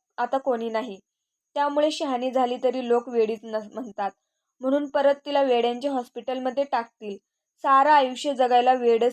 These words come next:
समजून स्वतःची मनमानी करणाऱ्या माणसाला यापेक्षा मोठी शिक्षा ती कोणती?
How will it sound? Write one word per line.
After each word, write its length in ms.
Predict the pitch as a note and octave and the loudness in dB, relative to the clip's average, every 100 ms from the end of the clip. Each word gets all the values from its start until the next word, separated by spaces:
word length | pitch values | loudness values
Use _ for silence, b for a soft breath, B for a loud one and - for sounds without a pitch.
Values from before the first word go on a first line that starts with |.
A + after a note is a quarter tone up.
| C4 | -2
समजून 360 | A#3 A3+ B3 | -8 -6 -8
स्वतःची 480 | B3+ A#3 - A3 B3+ | -4 -4 -4 -8 -6
मनमानी 600 | A#3+ A3+ A3 A3+ A3+ A#3+ | -6 -6 -6 -6 -6 -6
करणाऱ्या 440 | A#3+ A3+ A3 A3 | -2 -2 0 -2
माणसाला 540 | A#3+ A#3 G#3 G#3 A3 G3+ _ - | 0 -2 -4 -8 -6 -6 _ -8
यापेक्षा 440 | A#3+ - A#3 - | -6 -6 -10 -10
मोठी 380 | B3 A#3 G#3+ A#3 | -6 -6 -6 -12
शिक्षा 340 | A3+ A#3 - A#3 | -14 -14 -10 -12
ती 180 | - | -12
कोणती? 500 | A#3+ A#3 G#3+ - G3 | -8 -6 -6 -10 -14